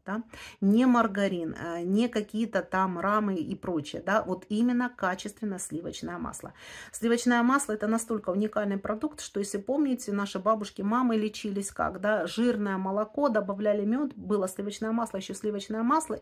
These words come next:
и сливочное масло — уникальный продукт, именно который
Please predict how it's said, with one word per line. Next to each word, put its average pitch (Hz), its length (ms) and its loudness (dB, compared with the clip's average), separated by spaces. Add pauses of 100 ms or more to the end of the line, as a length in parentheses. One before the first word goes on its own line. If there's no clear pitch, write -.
и 208 180 -4 (300)
сливочное 214 240 2 (240)
масло — 220 360 0
уникальный 214 680 2
продукт, 196 520 -6
именно 196 280 0
который 202 500 -2